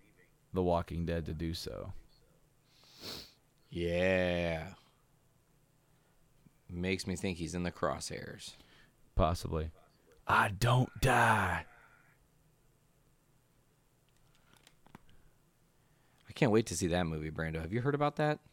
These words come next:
Speaker 2: Uh, Quiet Place?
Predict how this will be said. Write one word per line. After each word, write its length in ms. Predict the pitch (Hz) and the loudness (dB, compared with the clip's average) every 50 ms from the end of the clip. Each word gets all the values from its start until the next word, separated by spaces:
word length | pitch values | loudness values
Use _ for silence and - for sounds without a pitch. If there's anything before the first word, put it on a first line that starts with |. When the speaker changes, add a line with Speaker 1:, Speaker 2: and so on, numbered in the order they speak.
| _ _ _ _ _ _ _ _ _ _ _ _ _ _ _ _ _ _ _ _ _ _ _ _ _ _ _ _ _ _ _ | _ _ _ _ _ _ _ _ _ _ _ _ _ _ _ _ _ _ _ _ _ _ _ _ _ _ _ _ _ _ _
Speaker 2:
Uh, 160 | 90 90 85 | -6 -4 -4
Quiet 440 | 85 - - - 87 92 101 107 - | -4 -4 -2 0 2 2 2 2 0
Place? 480 | - - 117 117 120 120 - - - | 0 -2 0 0 0 0 -4 -8 -10